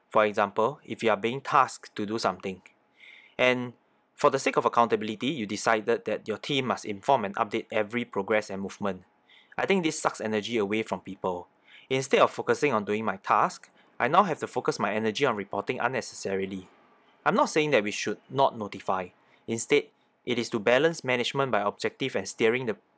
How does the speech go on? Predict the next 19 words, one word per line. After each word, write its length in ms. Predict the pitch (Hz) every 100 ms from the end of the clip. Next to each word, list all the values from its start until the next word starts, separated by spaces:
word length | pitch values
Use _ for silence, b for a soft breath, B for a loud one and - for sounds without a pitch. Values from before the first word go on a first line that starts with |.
| -
team 260 | 170 151 107
during 220 | 110 113
the 60 | 98
process. 520 | 95 - 104 - - B B B B
Also, 480 | 131 139 - 110 143 b b _
from 200 | - 117
an 100 | 117 - _ _ -
external 500 | - - - 147 156
perspective, 720 | 117 - 107 - 110 104 - b _
it 120 | 135 139
tells 220 | 185 -
the 100 | 117
world 280 | 123 156 113
that 100 | 104
you 100 | 101
cannot 260 | 117 120
trust 220 | - 123
your 100 | 101
team. 300 | - 127 90